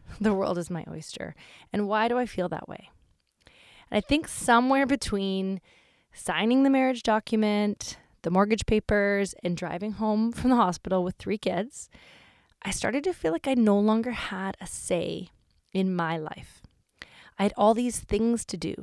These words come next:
right? I had all these responsibilities, but I didn't feel like I had any freedom.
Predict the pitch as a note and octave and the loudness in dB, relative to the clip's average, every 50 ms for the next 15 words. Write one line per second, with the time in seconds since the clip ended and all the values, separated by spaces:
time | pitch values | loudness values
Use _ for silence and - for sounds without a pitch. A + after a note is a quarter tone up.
0 | - - _ _ _ _ _ - F#3 G3+ B3+ B3+ C4+ G#3+ G3+ G3 - - G#3 A#3 | -14 -18 _ _ _ _ _ -6 -4 -4 -2 -2 -4 -4 -4 -6 -6 -6 -6 -4
1 | A#3 C4 A#3 - A3 - - - F#3+ G3 G#3 - - F#3 - - - - - - | -4 -4 -4 -6 -8 -10 -6 -4 -4 -4 -4 -6 -6 -6 -6 -6 -6 -8 -10 -12
2 | - - - - - - - - - - - _ _ _ _ - G3 G#3 A3 A#3+ | -12 -12 -14 -16 -20 -20 -20 -20 -20 -20 -20 _ _ _ _ -4 -2 0 0 -2
3 | C4 - - - - - G#3 G3+ G#3 - - F3+ D#3 E3 F3+ F3 F3 F3+ F3 E3+ | -2 -6 -8 -6 -2 0 0 0 -2 -4 -6 -8 -8 -8 -8 -8 -6 -6 -6 -6
4 | D#3 - - - - C4 C#4+ C4 - - - F#3 | -8 -10 -12 -8 -6 -4 -4 -4 -4 -6 -8 -12